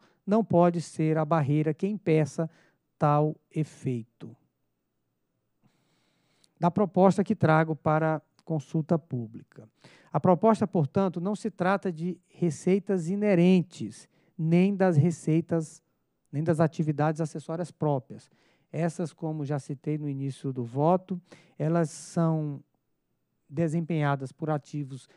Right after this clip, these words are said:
já remunerados, há uma intransponibilidade de novos entrantes, razão pela qual a, o compartilhamento é elevado. O que nós estamos tratando aqui são exatamente das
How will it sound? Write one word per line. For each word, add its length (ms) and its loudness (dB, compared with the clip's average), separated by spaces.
já 360 0
remunerados, 880 -4
há 360 0
uma 300 -4
intransponibilidade 1900 -4
de 200 -10
novos 380 -6
entrantes, 640 -4
razão 360 0
pela 260 -4
qual 420 -2
a, 280 -4
o 100 -12
compartilhamento 1000 -4
é 180 -2
elevado. 640 -2
O 60 -20
que 100 -4
nós 180 2
estamos 560 0
tratando 520 2
aqui 320 0
são 180 -2
exatamente 760 2
das 280 -2